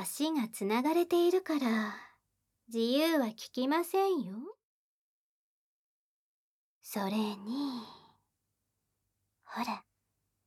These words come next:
こうすると、お尻の穴が勝手に開いてくれるので。ほら、指が三本も入っちゃいました。さらに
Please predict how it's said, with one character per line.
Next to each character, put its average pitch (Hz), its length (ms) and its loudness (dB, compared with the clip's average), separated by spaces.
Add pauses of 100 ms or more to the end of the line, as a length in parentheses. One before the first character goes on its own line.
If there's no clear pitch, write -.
(840)
こ 269 360 2
う 277 60 0
す - 220 -2
る 294 180 0
と、 - 180 -6 (840)
お 208 100 -6
尻 262 340 -2
の 254 140 2
穴 247 280 2
が 185 180 -4
勝 190 200 -10 (100)
手 254 120 -4
に 277 140 -2
開 269 340 2
い 466 40 -4
て 440 120 -4
く 294 140 -2
れ 285 120 0
る 302 160 0
の 277 160 0
で。 240 100 -4 (2250)
ほ 277 180 0
ら、 440 180 6 (800)
指 311 260 6
が 339 120 2
三 311 180 4 (160)
本 480 180 10
も 349 60 8
入 330 180 10
っ 381 40 6
ち - 100 4
ゃ 370 60 12
い 330 80 8
ま 302 100 2
し - 140 -4
た。 277 280 0 (1800)
さ 277 300 2
ら 254 140 4
に 180 360 -4